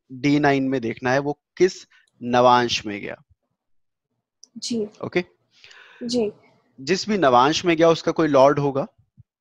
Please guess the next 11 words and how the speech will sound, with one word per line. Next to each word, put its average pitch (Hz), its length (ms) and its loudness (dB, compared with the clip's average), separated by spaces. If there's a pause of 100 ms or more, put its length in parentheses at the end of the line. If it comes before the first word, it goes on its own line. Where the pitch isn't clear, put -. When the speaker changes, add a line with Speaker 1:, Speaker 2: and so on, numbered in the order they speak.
(360)
Speaker 2:
जी। 247 320 0 (600)
Speaker 1:
और 151 160 6
वो 143 340 2
लॉर्ड 131 420 6 (440)
को 240 120 2
वापस 160 500 0
डी 208 120 0
वन 208 140 2
में 190 160 0
लाना 117 300 0
है 147 160 -4